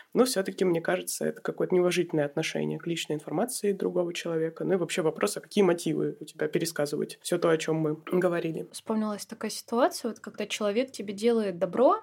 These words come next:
Speaker 2: сам по своей инициативе, ты такая: "Вау, как круто, спасибо большое", да,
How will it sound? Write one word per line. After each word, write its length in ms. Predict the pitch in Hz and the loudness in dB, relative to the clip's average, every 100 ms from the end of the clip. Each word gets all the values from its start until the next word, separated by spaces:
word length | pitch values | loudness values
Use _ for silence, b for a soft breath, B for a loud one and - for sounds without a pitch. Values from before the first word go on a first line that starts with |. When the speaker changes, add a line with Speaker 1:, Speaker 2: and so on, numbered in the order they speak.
| _ | _
Speaker 2:
сам 260 | - 254 196 | 2 4 4
по 120 | - | 0
своей 280 | 208 220 214 | 0 4 4
инициативе, 840 | 196 185 - 202 - 185 202 254 262 B B | 4 0 -2 -2 2 4 6 4 0 B B
ты 100 | - | -12
такая: 200 | 165 202 | 2 4
"Вау, 240 | 180 196 285 | 8 8 8
как 140 | 220 | 4
круто, 220 | - 233 | -2 -4
спасибо 360 | - - - 196 | -6 -6 -4 2
большое", 520 | 190 185 - 226 311 | 2 2 4 8 8
да, 240 | 190 220 | 8 4